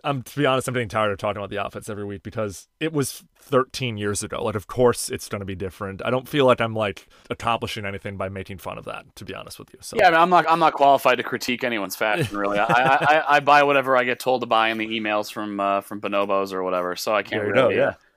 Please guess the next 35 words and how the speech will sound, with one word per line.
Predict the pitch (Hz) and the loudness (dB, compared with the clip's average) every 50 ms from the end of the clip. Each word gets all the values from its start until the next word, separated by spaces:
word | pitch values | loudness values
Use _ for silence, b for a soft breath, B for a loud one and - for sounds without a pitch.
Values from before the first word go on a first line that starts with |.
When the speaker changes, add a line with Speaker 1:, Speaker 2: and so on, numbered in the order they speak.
| b | b
Speaker 2:
I | 139 131 | -6 -2
can't | - 139 127 | -2 -2 0
really | 120 117 113 | 0 -2 -2
judge | 113 120 113 110 113 | 0 0 0 0 0
anybody | 113 110 107 107 104 107 | -4 -4 -2 -2 -2 -2
for | 101 - 101 | -4 -6 -6
what | 95 92 | -6 -6
they | - 107 95 | -6 -8 -8
do. | 90 95 90 90 87 85 _ 85 | -6 -8 -8 -8 -8 -10 _ -8
I'm | 95 95 98 101 | -6 -6 -6 -6
just, | 101 - | -8 -8
I'm | 107 104 107 | -8 -8 -8
just | 104 - - | -10 -6 -4
following | 107 98 95 95 95 | -4 -2 -2 -2 -4
<laughs> | 98 | -6
orders | - - 156 143 131 | -2 0 0 0 0
over | 127 120 131 123 | -2 -2 -2 -2
here. | 117 - 143 127 120 | -6 -6 -6 -8 -8
So | - - 120 110 107 | -8 -8 -8 -6 -6
whatever. | 110 110 110 107 107 107 | -6 -6 -6 -6 -6 -8
Speaker 1:
Me | 95 95 104 117 127 131 127 | -10 -10 -8 -6 -4 -4 -2
either, | 113 104 98 | -4 -4 -6
man. | 95 90 87 90 87 - - 135 | -10 -12 -14 -16 -18 -16 -12 -12
Me | 117 107 104 | -10 -10 -10
either. | 95 87 87 85 _ | -10 -12 -14 -12 _
<laughs> | 185 b b b b b b b b b | -16 b b b b b b b b b
So | _ - 170 | _ -4 -2
we, | 175 185 | -2 -2
we | 180 175 | 2 0
were | 185 | 0
talking | 180 - 226 285 269 196 143 | 0 0 -4 -4 -4 -4 -2
earlier | 143 143 139 127 | 0 2 2 2
about, | 117 107 113 110 110 | 2 2 0 0 2
like, | 110 110 104 98 - _ _ _ _ _ _ - | 0 0 -2 -4 -6 _ _ _ _ _ _ -16
how | - 117 120 120 120 117 113 110 | -6 -2 0 0 2 0 0 -2